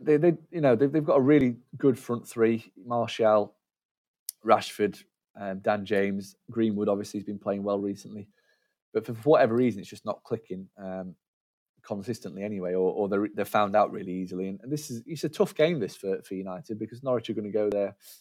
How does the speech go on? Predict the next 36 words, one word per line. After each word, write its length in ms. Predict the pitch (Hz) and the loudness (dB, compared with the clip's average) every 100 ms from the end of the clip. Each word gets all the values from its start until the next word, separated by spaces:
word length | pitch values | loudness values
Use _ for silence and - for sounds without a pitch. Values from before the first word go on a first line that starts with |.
| _ _ | _ _
Um, 260 | 98 98 98 | -4 -4 -4
they're 100 | 110 | -6
gonna 160 | 107 104 | -6 -8
play, 420 | - 113 104 101 _ _ _ | -2 0 0 -4 _ _ _
you 60 | 113 | -20
know, 80 | - | -20
an 80 | 101 | -4
open 320 | 107 110 - | -2 -2 -6
style 280 | 95 113 101 | -8 -2 0
of 80 | 95 | 0
football, 460 | - 113 90 95 95 | -4 -6 -6 -6 -6
and, 120 | 104 _ | -10 _
and 140 | 113 - _ _ - | -18 -18 _ _ -6
Norwich 260 | 131 180 | -6 -4
have 180 | 123 120 | -4 -2
got 160 | 117 - _ _ _ _ _ - | -2 -4 _ _ _ _ _ 4
arguably 560 | 120 123 104 101 101 | 6 6 0 -4 -2
a 40 | 101 | -4
better, 500 | 98 110 - 107 98 _ _ _ _ - | -4 -6 -2 -4 -4 _ _ _ _ -4
um, 360 | 101 101 101 - | 0 0 -2 -12
progressive 420 | - 113 117 - 104 | -12 -4 -4 -4 -8
midfielders 580 | 101 - 110 98 87 | -8 -2 0 0 -4
than, 260 | - 95 98 _ _ | -8 -12 -12 _ _
than, 220 | 101 98 | -10 -8
than 140 | 95 104 | -8 -8
what 140 | 101 | -6
Manchester 400 | 104 101 98 - | -6 -8 -12 -12
United 220 | 101 95 | -12 -10
have, 260 | 120 110 95 | -2 -2 -2
and 180 | 90 98 _ _ _ _ _ _ _ - | -10 -14 _ _ _ _ _ _ _ 4
they'll 160 | 123 | 4
be 120 | 120 | 6
brave 340 | 107 113 120 113 | 4 6 6 4
on 80 | 113 | -2
the 80 | |
football, 560 | 104 120 - 120 131 127 | -4 -4 2 2 2 -4